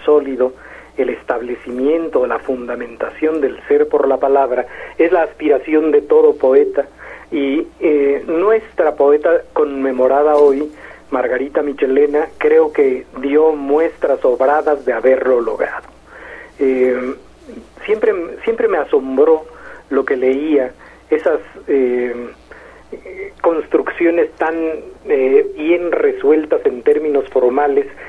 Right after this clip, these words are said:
pero sin al-, olvidar nunca que un poema que no viene de un origen emocional no tiene destino emocional, ¿no? Y entonces uno puede percibir, aparte de la voluntad de forma,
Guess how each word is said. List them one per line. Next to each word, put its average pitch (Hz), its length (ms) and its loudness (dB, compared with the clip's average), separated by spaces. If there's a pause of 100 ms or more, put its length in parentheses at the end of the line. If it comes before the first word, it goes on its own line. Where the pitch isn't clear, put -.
(220)
pero 185 340 4
sin 139 160 -2
al-, 127 300 0
olvidar 139 600 2
nunca 156 540 2 (500)
que 147 100 2
un 196 140 2
poema 170 420 2
que 151 120 2
no 160 160 2
viene 165 420 2
de 127 100 2
un 156 340 2
origen 143 540 0
emocional 139 640 0 (480)
no 156 240 0
tiene 156 400 0
destino 123 500 -2
emocional, 160 640 2 (500)
¿no? - 200 -2 (260)
Y 151 80 0
entonces 175 460 2 (100)
uno 185 220 2
puede 175 560 6 (140)
percibir, 147 760 0
aparte 160 600 0
de 143 120 4
la 135 80 2
voluntad 123 560 0
de 156 100 4
forma, 131 460 2